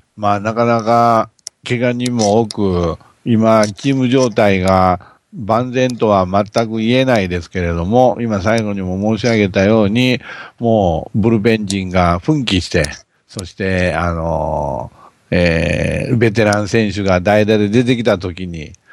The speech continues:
打って、そしてもう僅差でクライマックスを勝ち上がっていってもらえればと思っております。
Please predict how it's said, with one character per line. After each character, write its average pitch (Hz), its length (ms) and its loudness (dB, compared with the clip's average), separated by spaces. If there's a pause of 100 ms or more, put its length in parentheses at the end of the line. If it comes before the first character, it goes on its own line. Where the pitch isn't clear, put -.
(260)
打 131 80 -2
っ 117 40 -4
て、 85 360 -4 (280)
そ 139 240 -10
し - 80 -12
て 143 180 0
も 104 400 2
う - 20 -4
僅 151 320 -2
差 101 180 -2
で 82 320 -8 (140)
ク 120 100 -4
ラ 110 120 2
イ 104 60 0
マ 104 140 0
ッ 98 60 -2
ク - 140 -20
ス - 100 -8
を 82 260 0 (360)
勝 101 180 -4
ち 104 100 -6
上 113 120 2
が 117 120 0
っ 90 60 -4
て 76 340 -8 (360)
い 131 80 2
っ - 20 2
て 107 200 -2
も 104 120 0
ら 101 140 4
え 95 80 2
れ 92 100 0
ば 110 320 0 (180)
と 151 220 2
思 101 200 -8
っ 87 40 -12
て - 160 -14
お 85 80 -8
り 87 80 -12
ま 117 180 -2
す。 - 440 -16